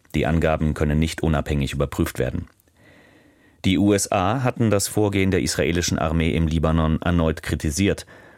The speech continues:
Man habe Israel die Missbilligung der Angriffe auf dicht besiedelte Gebiete in Beirut unmissverständlich mitgeteilt, hieß es aus Washington.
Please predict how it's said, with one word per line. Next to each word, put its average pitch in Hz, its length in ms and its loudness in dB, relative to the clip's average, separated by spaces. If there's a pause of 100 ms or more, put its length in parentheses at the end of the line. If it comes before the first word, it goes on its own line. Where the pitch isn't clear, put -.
(120)
Man 90 180 0
habe 95 160 0
Israel 110 480 0
die 104 120 0
Missbilligung 87 720 2
der 82 120 2
Angriffe 85 500 0
auf 80 140 -2
dicht - 320 -4
besiedelte 82 500 0
Gebiete 82 400 -2
in 76 200 0
Beirut 82 540 0 (100)
unmissverständlich 98 840 0
mitgeteilt, 76 600 -2 (220)
hieß 78 220 -2
es 64 180 -4
aus - 220 -4
Washington. 64 500 -4